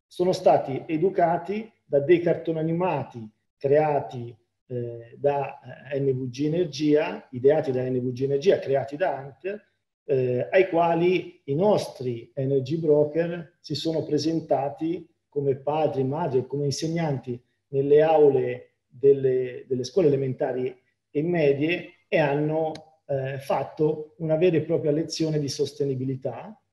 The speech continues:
a duecentomila bambini in questi anni. Quindi questo è sicuramente un valore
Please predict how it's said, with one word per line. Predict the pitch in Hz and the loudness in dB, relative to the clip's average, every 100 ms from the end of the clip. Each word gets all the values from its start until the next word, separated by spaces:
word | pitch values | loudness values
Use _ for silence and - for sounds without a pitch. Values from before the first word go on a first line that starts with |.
| _ _ | _ _
a | 254 | -4
duecentomila | 170 147 151 143 147 143 143 | 0 2 2 2 0 4 4
bambini | 143 143 139 131 | 4 0 -2 -4
in | 127 | -4
questi | 135 110 - 127 | -4 -6 -6 -6
anni. | 113 131 | -6 -10
Quindi | 131 165 147 143 143 - _ _ | -2 -2 0 -2 -4 -12 _ _
questo | - 190 - - 160 139 | 4 6 4 0 2 2
è | 143 | 2
sicuramente | 131 156 143 147 147 143 147 | -4 -4 2 4 4 2 2
un | 143 139 | 0 0
valore | 135 139 156 165 160 165 - _ | 4 6 6 4 0 -2 -8 _